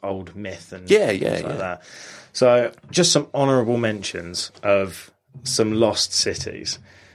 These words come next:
Speaker 1: Now, I wasn't gonna write it all out because it would have taken me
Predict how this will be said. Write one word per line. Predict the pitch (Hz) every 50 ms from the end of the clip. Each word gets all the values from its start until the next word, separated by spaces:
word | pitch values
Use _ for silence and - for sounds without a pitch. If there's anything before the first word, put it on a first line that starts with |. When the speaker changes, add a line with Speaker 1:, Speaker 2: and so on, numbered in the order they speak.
| _ -
Speaker 1:
Now, | 110 117 117 117 117
I | 123
wasn't | 127 135 160 175 175 170
gonna | 156 147 139
write | 135 131 131 123 127 117 - -
it | -
all | 110 113 107 101
out | 92 87 87 90 - -
because | - 98 - - 101 98 92 87
it | - - 110 107
would | 107 104 107 104
have | 101 98
taken | - - - 98 98 95 - 98 95
me | 95 101